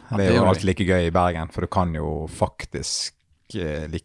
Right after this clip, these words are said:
Speaker 2: gjerne være meldt fint vær, og det regner mens du ser at det er meldt fint vær. Så det er veldig, det er jo et sjansespill uansett da. Men det var veldig sånn, det lå veldig an til at det skulle regne <clears throat> på natten, og så skulle det liksom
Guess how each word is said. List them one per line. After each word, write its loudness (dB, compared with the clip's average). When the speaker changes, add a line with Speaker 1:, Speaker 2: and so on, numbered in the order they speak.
Speaker 2:
gjerne -2
være -4
meldt -4
fint -2
vær, 0
og -2
det -6
regner -4
mens -4
du -10
ser -4
at -6
det -6
er -6
meldt -6
fint -8
vær. -4
Så -6
det 0
er 2
veldig, -2
det -20
er -4
jo -4
et -2
sjansespill -2
uansett 0
da. 0
Men 0
det 6
var 6
veldig 4
sånn, 2
det 0
lå 6
veldig 4
an 4
til -2
at 2
det -6
skulle -2
regne 2
<clears throat> 6
på 4
natten, 4
og 4
så 2
skulle 0
det 0
liksom -2